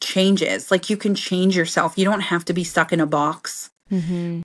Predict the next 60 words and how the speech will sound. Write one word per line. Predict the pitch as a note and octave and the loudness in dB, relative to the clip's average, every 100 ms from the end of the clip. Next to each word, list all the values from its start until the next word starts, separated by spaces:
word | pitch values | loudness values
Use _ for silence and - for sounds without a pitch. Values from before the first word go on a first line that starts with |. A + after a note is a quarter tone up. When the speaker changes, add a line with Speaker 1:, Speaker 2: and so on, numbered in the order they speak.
| - | 0
Speaker 1:
That's | G3 G3 | 0 2
probably | G3+ F#3+ G3 | 4 4 4
the | |
biggest | F#3+ F#3+ F#3 - | 4 2 2 0
thing, | F#3 | 0
is | F#3 E3+ | 2 4
I | E3 | 2
really | D#3+ E3+ E3+ | 2 2 2
put | E3+ F3+ | 2 2
myself | F3+ E3+ E3+ F3+ | 2 2 2 4
in | |
a | E3+ | 4
box | D#3+ D#3 E3 - | 6 4 2 0
as | F3 | 2
a | E3+ | 2
chronically | F3+ D#3+ D#3+ E3+ | 4 4 6 4
ill | D#3+ E3 | 4 2
person, | E3+ D3+ - F#3+ G3 G3+ | 2 2 2 4 6 4
Speaker 2:
Mm. | F#3+ F#3 F#3 F3 F3 F#3 | 4 2 2 0 2 4
Speaker 1:
and | F3+ F3 - | 4 2 2
I | G3 | 0
don't | F#3+ F#3 | 0 -2
need | F#3+ | -4
to | F3 | -4
be | F#3 F3 - | -4 -6 -4
in | F#3+ G3+ | 0 2
that | E3+ - | 2 2
box. | D3 D#3 - - | -4 -6 -10 -2
Like, | F3 E3 - F#3 | 0 0 0 0
I | F3+ | 2
don't | E3 D#3 | 2 0
need | E3 | -2
Speaker 2:
Yes. | - | -4
Speaker 1:
to | - | -4
do | F3 | 0
that. | E3 - - - _ _ _ _ _ | 2 0 -2 -8 _ _ _ _ _
Speaker 2:
Yes. | F3 F3 E3 D#3+ - - - - - - - | -2 -2 -2 -6 -12 -14 -16 -20 -20 -12 -2
I | F3+ | 0
a | |
hundred | E3+ G3 G3 F#3 F3 E3 | 0 2 4 4 2 0
percent | - F3 - D#3 E3+ | -2 -2 -2 -4 -2
agree | E3+ D#3+ | -2 0
with | D#3+ D#3+ | 0 0
that. | D#3 B2 | 0 2
And | E3 | 0
that's | E3+ E3 | -2 -2
one | F#3 | -2
of | E3+ | -2
the | |
huge | E3 F#3+ F3+ - | -2 -2 -4 -2
things | F3 E3+ E3 | -2 0 0
I | D#3+ | 0
like | D#3+ - | 0 -2
to | E3 | -2
share | F3+ E3 | 0 0
on | |
my | D#3+ D#3 | 0 -2
platform | E3 D3 D#3+ | -2 -2 -2
is, | D#3+ D#3 | -2 -2
like, | D3+ | -4